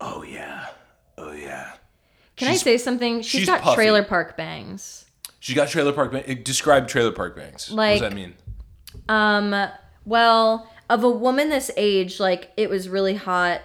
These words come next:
Speaker 2: in the eighties to have, like, these types of bangs, but she just kept at it.
Speaker 1: S-, the bangs that are, like, a fringe that go sort of curling
Speaker 2: Curling
Speaker 1: down from the top
Speaker 2: out,
Speaker 1: of your
Speaker 2: yeah.
Speaker 1: head.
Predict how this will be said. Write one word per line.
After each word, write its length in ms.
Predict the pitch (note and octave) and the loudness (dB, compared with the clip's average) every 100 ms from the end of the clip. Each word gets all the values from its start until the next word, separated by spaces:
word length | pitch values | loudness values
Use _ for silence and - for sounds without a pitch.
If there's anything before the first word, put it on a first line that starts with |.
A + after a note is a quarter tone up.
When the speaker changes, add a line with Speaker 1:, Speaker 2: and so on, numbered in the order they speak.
| - | -8
Speaker 2:
in 120 | F#3 | -6
the 80 | D3 | -6
eighties 560 | D3+ F3 G3 A3+ B3 | -6 -4 -4 -6 -6
to 80 | - | -6
have, 300 | G3 F3 F3+ | -2 -2 0
like, 240 | F#3 F3 - | -4 -4 -6
these 220 | F#3+ F#3 | -8 -6
types 260 | G#3 F#3 - | -4 -4 -4
of 100 | F3+ | -4
bangs, 440 | E3 E3+ A3 C4+ | -4 -4 -8 -10
but 160 | - F#3+ | -10 -8
she 120 | G3+ | -4
just 200 | G3+ - | -4 -6
kept 300 | G#3 F#3 - | -10 -8 -4
at 200 | D#3 D3+ | -2 -2
it. 260 | C2+ - - - D3+ | -6 -12 -18 -20 -12
Speaker 1:
S-, 200 | - - - | -6 -6 -6
the 220 | D3 D3+ | -4 -2
bangs 380 | C3 E3 F3 E3+ | 2 2 2 2
that 120 | D#3 | 2
are, 80 | C#3 | 4
like, 160 | C3 A2 | 2 -2
a 100 | F#2 | -10
fringe 800 | - - C3+ C3+ D#3+ F#3+ F#3 - | -10 -8 -4 -2 -2 -4 -6 -6
that 200 | C3+ - | -8 -4
go 340 | C3+ B2 A#2+ | 0 2 0
sort 240 | A#2+ - A#2 | -4 -4 -6
of 100 | G#2+ | -6
curling 480 | - C#3+ C3+ B2+ B2 | -6 -2 -2 0 -2
Speaker 2:
Curling 440 | E3+ A3+ - - | 2 4 4 4
Speaker 1:
down 60 | G#3+ | 0
from 120 | A3 | -4
the 80 | G3 | -2
top 340 | G3 F#3 A3 | 0 0 -2
Speaker 2:
out, 20 | C3 | -4
Speaker 1:
of 40 | |
your 100 | B3 | -2
Speaker 2:
yeah. 260 | G3+ F3 | 0 0
Speaker 1:
head. 120 | - | -2